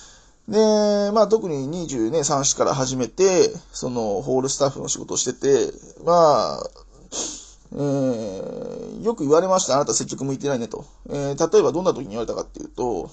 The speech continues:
あの、僕の恋人がレストランに食べに来てですね、で、まあ、そのコース料理で出してたんですけど、あの、メインの肉がですね、まあ、羊だっ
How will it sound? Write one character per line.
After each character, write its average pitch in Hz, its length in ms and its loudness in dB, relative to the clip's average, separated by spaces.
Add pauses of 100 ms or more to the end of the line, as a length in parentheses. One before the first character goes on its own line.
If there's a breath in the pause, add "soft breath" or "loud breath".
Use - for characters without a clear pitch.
(140)
あ - 100 -6
の、 120 100 -8
僕 151 220 -4
の 233 80 0
恋 226 320 2
人 220 140 2
が 208 100 4
レ 214 100 6
ス 214 120 0
ト 156 80 -2
ラ 120 60 -2
ン - 20 -6
に - 80 -12
食 131 100 2
べ 127 80 -4
に 90 100 -10
来 - 100 -14
て 69 100 -10
で 57 100 -10
す - 140 -8
ね、 76 240 -8 (720 loud breath)
で、 170 640 2
ま 131 420 2
あ、 - 40 -18
そ - 120 -10
の 92 120 -10
コ 147 160 0
ー - 20 0
ス 151 100 -4
料 147 160 6
理 82 240 -8 (320 soft breath)
で 139 100 -4
出 135 160 4
し - 100 2
て 139 60 -2
た - 120 0
ん - 80 -14
で - 40 -14
す - 140 -10
け - 120 -12
ど、 123 400 -2 (580 soft breath)
あ 127 160 -2
の、 120 140 -6
メ 165 140 -2
イ 294 200 -4
ン 113 300 -10 (140)
の 131 160 -6
肉 127 240 -6
が 113 100 0
で - 100 -8
す - 140 -6
ね、 123 100 -6
ま 135 120 -4
あ、 135 40 -2
羊 226 320 -6
だ 247 80 4
っ - 80 0